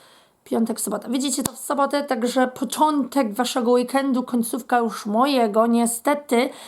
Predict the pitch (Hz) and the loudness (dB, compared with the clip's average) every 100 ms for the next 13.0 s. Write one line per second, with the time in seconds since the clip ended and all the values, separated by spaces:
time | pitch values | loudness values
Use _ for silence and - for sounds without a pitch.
0 | - - - _ _ - - - _ - | -18 -20 -20 _ _ -18 -18 -18 _ -12
1 | - _ _ 185 208 - 226 - 302 311 | -12 _ _ -6 -4 -4 -6 -2 -2 -2
2 | - - - - - 269 277 254 - 262 | -10 -18 -20 -10 -2 0 0 -2 -4 0
3 | 240 247 254 247 254 262 233 240 226 254 | 2 2 0 0 0 -2 0 0 2 0
4 | 247 247 247 254 240 247 262 247 233 - | 2 0 0 0 2 2 2 0 -2 -2
5 | 220 220 - - - 220 208 202 - 247 | -2 -2 -4 -14 -4 0 0 -2 -4 0
6 | 214 196 311 311 302 294 - - - - | 0 2 2 2 0 -4 -16 -16 -2 2
7 | 381 381 311 294 294 - 220 226 196 233 | 2 4 2 2 -2 -4 0 0 0 2
8 | 254 247 247 - - _ _ _ 247 214 | 2 4 2 -2 -14 _ _ _ -6 -4
9 | - 240 226 240 226 - - 285 240 294 | 0 0 0 -2 -4 -6 0 2 4 4
10 | 330 494 - - - - - - 349 349 | 4 2 -2 -14 -20 -18 -6 2 2 2
11 | - 302 285 262 247 240 233 226 269 254 | 0 -2 0 0 0 -2 -2 -2 0 -2
12 | - 240 - 220 208 220 208 220 233 | -2 -2 -2 -4 -4 -4 -4 -4 -2